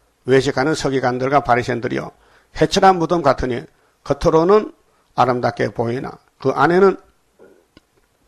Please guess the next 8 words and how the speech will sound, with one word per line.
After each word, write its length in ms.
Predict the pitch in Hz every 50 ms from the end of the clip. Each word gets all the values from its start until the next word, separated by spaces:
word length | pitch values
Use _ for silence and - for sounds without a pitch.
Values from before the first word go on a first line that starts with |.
| _ _ _ _ - - - -
죽은 320 | - - 143 165 190 190
사람의 380 | 190 147 151 143 139 143 143 135
뼈와 420 | - - 135 131 131 120 110 - - _ _ _ _ _ _ _
<clears throat> 3000 | - - 262 - - - - - - _ _ _ _ _ _ _ _ _ _ _ _ _ _ _ _ _ _ _ _ - _ _ - _ _ _ _ _ _ _ _ _ _ _ _ _ _ _ _ _ _ _ _ _ _ _ _ _ _ -
모든 420 | 123 123 135 156 165 185 208 196
더러운 440 | - 135 147 160 165 180 180 180 175
것이 200 | 170 170 190 185
가득하도다. 840 | - - 139 - 147 135 - - - - 123 113 - 139 139 151